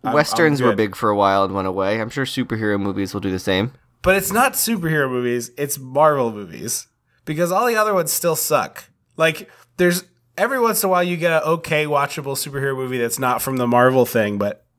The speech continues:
Speaker 1: everything else
Speaker 2: It's
Speaker 1: is
Speaker 2: rare,
Speaker 1: like,
Speaker 2: yeah.
Speaker 1: Yeah. Because it's like,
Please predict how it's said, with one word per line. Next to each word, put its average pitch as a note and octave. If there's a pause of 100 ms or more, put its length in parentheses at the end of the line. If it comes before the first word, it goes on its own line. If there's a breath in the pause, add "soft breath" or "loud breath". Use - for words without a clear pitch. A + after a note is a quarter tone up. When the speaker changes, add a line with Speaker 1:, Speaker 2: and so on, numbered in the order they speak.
(160)
Speaker 1:
everything G#3+
else D#3+
Speaker 2:
It's C#3
Speaker 1:
is -
Speaker 2:
rare, A2
Speaker 1:
like, F#2
Speaker 2:
yeah. F#2 (200)
Speaker 1:
Yeah. C#3 (640 soft breath)
Because D3
it's D3+
like, D3